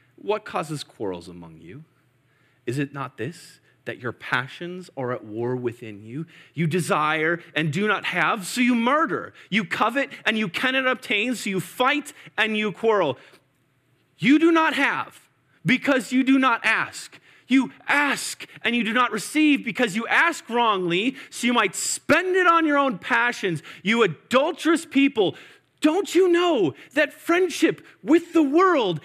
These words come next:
is enmity with God? Therefore, whoever wishes to make himself a friend of the world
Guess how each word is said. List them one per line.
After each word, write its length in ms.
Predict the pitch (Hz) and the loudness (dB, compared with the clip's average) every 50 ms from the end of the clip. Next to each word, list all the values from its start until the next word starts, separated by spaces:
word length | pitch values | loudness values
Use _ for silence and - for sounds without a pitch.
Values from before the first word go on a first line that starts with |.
| - - - | -12 -8 -2
is 280 | 294 302 277 196 - - | 0 0 0 0 -4 -4
enmity 720 | - 294 349 370 370 349 320 294 - - - 233 202 165 | -2 0 2 2 4 4 4 2 0 -2 -6 -4 -4 -4
with 320 | 139 127 175 254 277 - 160 | -4 0 -2 -2 -2 0 0
God? 500 | 254 302 330 339 311 262 196 143 113 - - - - - | 0 2 2 2 2 0 -2 -4 -8 -12 -16 -20 -12 -2
Therefore, 480 | - 285 349 381 - - 269 240 175 - - - - | 0 2 2 2 0 0 0 0 0 0 -4 -6 -2
whoever 340 | 269 269 294 302 277 277 | 2 2 2 2 2 0
wishes 380 | 247 226 320 330 - - 339 254 | 0 2 0 0 2 0 -4 0
to 100 | - 294 | 2 2
make 220 | 277 269 247 - | 2 2 2 0
himself 340 | - 226 170 - 254 226 - | -4 -6 -2 -2 -2 0 0
a 80 | 226 202 | -2 -2
friend 460 | - - - 285 285 285 294 277 226 | -2 0 0 0 2 2 0 0 0
of 100 | 247 190 | -2 0
the 80 | 180 214 | 0 -2
world 440 | 196 175 185 196 208 240 294 247 | 0 2 2 4 4 2 2 -2